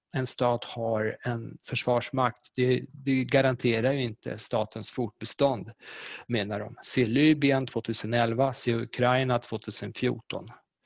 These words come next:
Eh, och inte ens en kärnvapenstat som Sovjetunionen kunde värja sig mot sönderfall,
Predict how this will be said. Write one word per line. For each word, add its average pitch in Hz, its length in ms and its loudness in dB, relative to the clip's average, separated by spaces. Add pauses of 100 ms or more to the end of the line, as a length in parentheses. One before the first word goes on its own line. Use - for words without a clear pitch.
(920)
Eh, 98 180 -2
och 113 160 0
inte 156 360 6
ens 127 340 2
en 123 220 -2
kärnvapenstat 113 920 2
som 113 160 -4
Sovjetunionen 131 1040 0 (220)
kunde 135 280 8
värja 120 420 6
sig 107 260 2
mot 104 200 -6
sönderfall, 101 880 0